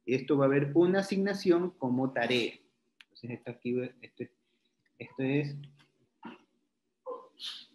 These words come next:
insertar. Esta es la asignación de tarea. Sí, esta es la, o la tarea número uno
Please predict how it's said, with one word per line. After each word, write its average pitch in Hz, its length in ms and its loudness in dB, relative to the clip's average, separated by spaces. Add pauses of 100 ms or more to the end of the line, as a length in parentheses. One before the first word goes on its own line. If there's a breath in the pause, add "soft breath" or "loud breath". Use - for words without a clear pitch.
(460)
insertar. 127 800 -10 (1600)
Esta 120 200 -8
es 135 60 -2
la 131 400 -2 (1500)
asignación 180 960 0 (800)
de 123 400 0 (140)
tarea. 95 420 -6 (1120)
Sí, - 140 -12 (120)
esta 143 200 -4
es 143 60 -2
la, 139 200 4
o 127 80 0
la 120 160 2
tarea 131 380 2
número 147 500 6
uno 196 560 6